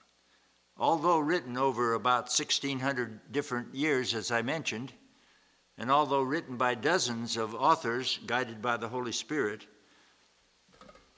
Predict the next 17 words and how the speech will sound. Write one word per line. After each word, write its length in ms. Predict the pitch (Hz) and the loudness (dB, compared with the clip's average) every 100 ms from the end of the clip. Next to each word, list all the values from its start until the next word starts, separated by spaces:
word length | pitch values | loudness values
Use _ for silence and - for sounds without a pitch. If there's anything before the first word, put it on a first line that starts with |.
| - - - _ _ _ | -20 -20 -20 _ _ _
the 80 | 131 | 0
Bible 380 | 131 151 139 135 | 6 6 6 0
is 180 | 131 120 | -2 -2
one. 340 | 147 135 95 87 87 - _ _ _ _ _ _ _ _ _ _ _ - | 0 0 -2 -12 -18 -20 _ _ _ _ _ _ _ _ _ _ _ -2
A 40 | |
lot 140 | 143 147 | 2 2
of 100 | 139 | 2
people, 360 | 143 135 135 | -2 0 -2
one 180 | 127 135 | 0 -2
of 80 | 117 | 0
the 160 | 123 | 0
arguments 540 | 120 139 120 117 117 131 | 2 2 0 -4 -4 -4
against 380 | 117 139 - 135 | -4 -4 -2 -2
it, 120 | 120 - | -4 -6
it 220 | 120 - | -10 0
contradicts 580 | 143 127 127 131 131 - | 2 2 0 -2 -4 -6
itself. 640 | 110 - 202 107 - - | -2 0 0 -2 -6 -20